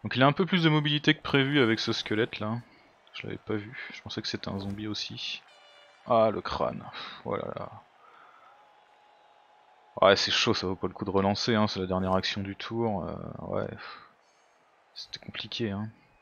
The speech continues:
J'aurais pas relancé je pense. Bon c'était un zombie avec de l'X P mais, euh, c'était pas, euh, pour un solitaire en plus. Euh, maintenant limite, euh, je peux, je peux esquiver puis aller faire des trucs, euh, c'est pas... Suis pas sûr que ça valait le coup,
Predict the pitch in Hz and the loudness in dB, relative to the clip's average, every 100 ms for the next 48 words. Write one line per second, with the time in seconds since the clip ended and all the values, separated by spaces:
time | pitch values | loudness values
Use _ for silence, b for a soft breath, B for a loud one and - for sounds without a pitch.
0 | _ _ _ _ _ - 110 101 104 110 | _ _ _ _ _ -8 2 6 12 12
1 | 104 98 - - - - - - 92 92 | 12 6 -2 -6 -6 -10 -10 -8 -4 -2
2 | - 95 92 101 107 104 101 107 107 - | 2 4 4 4 6 6 6 2 0 -2
3 | - 127 117 92 87 85 95 B B B | 2 4 4 2 0 -4 -10 B B B
4 | B B B B B - - - 82 - | B B B B B -20 -10 -8 -6 -2
5 | 98 - 104 98 90 87 98 101 - 104 | 0 8 12 12 10 6 4 4 4 0
6 | 104 - 107 98 - - 104 - 90 87 | 0 6 6 6 0 -8 -6 -6 -8 -10
7 | B B B B - - - - - - | B B B B -20 -20 -20 -20 -20 -20
8 | - - - - 104 95 120 110 104 113 | -20 -20 -20 -4 0 2 6 6 6 4
9 | 110 95 90 - 92 92 - 95 95 - | 2 0 0 -2 -4 -4 -2 -2 -2 -2
10 | 101 104 - 82 87 - 87 92 - 104 | 0 0 0 -4 -2 -4 -4 -4 -6 -6
11 | - - - - - 95 - - 87 B | -10 -12 -14 -14 -6 -4 -4 -6 -10 B
12 | 349 B _ _ _ _ _ _ _ _ | -20 B _ _ _ _ _ _ _ _
13 | _ - - 113 127 - 110 107 104 - | _ -10 0 4 4 6 8 8 6 2
14 | - | -8